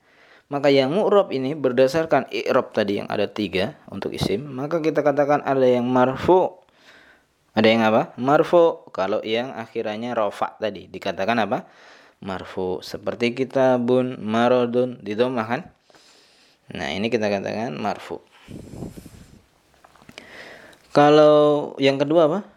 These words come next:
Mansubun, mansub. Nah, ini akhirannya fathah, kitaban, marodun, ya, karena dia dinasab, ya, dia dinasab. Bahasa Arabnya sesuatu yang dinasab itu adalah mansub. Sesuatu yang dirofa,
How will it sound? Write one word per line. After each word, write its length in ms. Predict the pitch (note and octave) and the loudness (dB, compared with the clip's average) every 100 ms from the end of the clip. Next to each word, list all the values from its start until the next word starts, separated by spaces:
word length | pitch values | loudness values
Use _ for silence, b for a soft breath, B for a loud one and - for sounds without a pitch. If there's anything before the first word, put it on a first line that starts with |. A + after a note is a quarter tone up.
| _ | _
Mansubun, 920 | B2+ C#3+ D3 C#3 F#3 G#3+ F#3 C#3 G#2+ F2+ | -2 0 0 -2 2 2 2 0 -2 -6
mansub. 560 | A#2+ D#3 E3 G#3+ E3+ - | -10 -10 -4 -2 -4 -6
Nah, 240 | F2 E2+ | -16 -14
ini 320 | D#2+ F#2 C#3+ | -14 -14 -16
akhirannya 480 | D#3+ - - E2+ G#2+ | -18 -16 -14 -12 -6
fathah, 400 | C#3+ C3+ - A#2 - - | -4 -6 -6 -8 -8 -14
kitaban, 720 | F#2 - G#2+ G#2+ G2+ A2 G2+ | -14 -4 -2 0 0 -2 -4
marodun, 640 | G#2 G#2+ G#2 G2+ G#2 G#2+ | -6 -4 -4 -4 -6 -8
ya, 240 | F#2+ F#2+ G2+ | -16 -16 -10
karena 320 | F#2 F#2 G#2+ | -8 -6 -4
dia 160 | B2 C3 | -4 -2
dinasab, 640 | C#3+ D3+ D#3+ C3+ A2 - _ - | -2 -2 -2 -2 -2 -4 _ -20
ya, 160 | F#2+ | -18
dia 240 | F#2 G#2+ A2+ | -6 -4 -2
dinasab. 1200 | A#2+ F3 A#3 _ - - _ G2+ F2+ - G2+ - | 0 -2 -6 _ -20 -20 _ -16 -14 -16 -20 -14
Bahasa 400 | F#2+ F#2+ - G2 | -8 -6 -2 0
Arabnya 560 | G2 G2 A2 C#3+ F3+ - b b b b | 0 -2 -2 -2 -4 -6 b b b b
sesuatu 560 | A#2+ - C#3 F3 F3+ C#3+ | -6 0 4 4 4 0
yang 240 | B2 A#2 | 0 0
dinasab 640 | A2+ G#2+ F#2+ A#2 D3+ - | -2 -2 0 4 4 2
itu 160 | G2+ A#2+ | -8 -6
adalah 400 | G2 G#2+ C#3+ - _ | -2 -2 -4 -8 _
mansub. 960 | G2+ G#2 A#2 A#2 G2 - F#2+ F#2+ F#2 - _ _ b b b b b | -6 0 2 0 -4 -6 -4 -6 -6 -10 _ _ b b b b b
Sesuatu 480 | A#2 - D#3 D3+ | -6 4 4 4
yang 240 | B2 A#2+ A#2 | 0 0 0
dirofa, 680 | A#2+ D3 D3 F3 - - | 2 2 2 0 0 -10